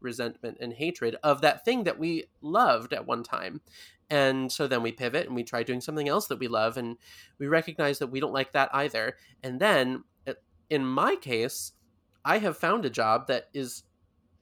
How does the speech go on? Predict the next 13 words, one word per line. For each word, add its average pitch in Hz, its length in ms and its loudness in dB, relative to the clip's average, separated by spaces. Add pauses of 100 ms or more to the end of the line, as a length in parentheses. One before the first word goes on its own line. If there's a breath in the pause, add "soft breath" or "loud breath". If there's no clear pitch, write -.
(120)
uh, 127 380 6 (120)
not 202 380 -6
totally 156 480 -4
divorced 151 580 -4
from 139 280 2
the 131 120 -4
original 117 440 -4
thing 143 280 -4
that 143 100 -4
I 117 100 2
loved 120 340 0
best, 123 400 -2
but - 240 0